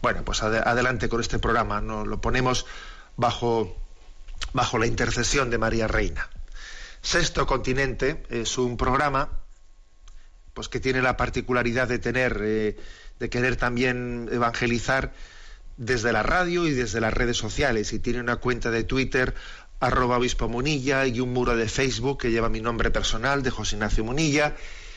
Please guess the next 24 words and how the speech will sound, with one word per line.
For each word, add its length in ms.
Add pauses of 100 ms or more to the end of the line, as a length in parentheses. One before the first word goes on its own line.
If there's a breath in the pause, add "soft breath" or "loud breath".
(140 loud breath)
y 120
una 340
cuenta 520
de 120
correo 380
electrónico, 880
sextocontinente 1200 (460 loud breath)
arroba 400
radiomaria 680
punto 340
es, 200 (380)
bueno, 200
pues 200
en 60
la 80
que 120
ta-, 220
además 400
de 80
esta, 240
de 220
este 200
programa 340
emitido 600